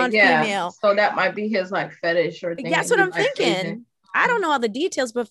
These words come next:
Speaker 1: basically what the, what the sher-, the sheriff's department was like, "Listen, we can't say yes or no, but here's the facts. This is what we do know."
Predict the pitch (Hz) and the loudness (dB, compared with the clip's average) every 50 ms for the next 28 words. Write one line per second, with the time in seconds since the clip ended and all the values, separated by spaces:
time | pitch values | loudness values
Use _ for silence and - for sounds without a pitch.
0 | - 202 240 294 370 - 339 - 269 262 240 220 233 226 - 240 220 208 202 202 | -4 -2 -2 -2 -2 -4 -6 -8 -6 -6 -4 -4 -4 -4 -4 -4 -6 -6 -6 -8
1 | 220 226 220 214 214 - - 220 - 208 190 185 180 - 220 208 330 339 - 262 | -10 -10 -8 -8 -10 -8 -8 -8 -8 -8 -10 -8 -8 -6 -6 -6 -6 -6 -6 -8
2 | - - 233 220 208 196 196 196 190 202 180 170 175 190 202 - 180 160 156 156 | -2 -2 -2 -2 -2 -6 -8 -6 -4 -4 -4 -4 -2 -4 -6 -4 -4 -8 -8 -8
3 | 156 147 196 220 - - 269 254 233 - - 240 220 208 202 214 208 - 196 185 | -10 -10 -10 -10 -8 -6 -6 -6 -6 -4 -4 -4 -2 -2 -2 -4 -4 -6 -10 -8
4 | 190 208 180 - 151 147 156 170 226 269 254 233 208 175 - 226 202 139 101 - | -6 -6 -6 -4 -6 -8 -4 -4 -4 -4 -4 -4 -6 -6 -2 0 0 0 -2 -6
5 | - - 180 226 - 233 208 208 208 185 175 185 175 165 196 214 185 147 143 147 | -16 -14 -14 -12 -10 -10 -6 -6 -6 -6 -6 -8 -8 -6 -6 -6 -6 -6 -8 -8
6 | 175 | -10